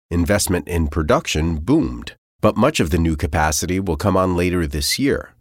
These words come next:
when demand is expected to drop. Another worry is geopolitics.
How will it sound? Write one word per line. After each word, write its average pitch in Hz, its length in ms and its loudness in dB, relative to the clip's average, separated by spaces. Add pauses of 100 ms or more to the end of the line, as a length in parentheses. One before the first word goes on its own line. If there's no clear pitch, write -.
(140)
when 101 140 4
demand 90 460 2
is 85 160 2
expected 76 600 -4
to - 100 -4
drop. 92 560 0 (800)
Another 123 340 4
worry 85 380 2
is 80 180 0
geopolitics. 95 1040 0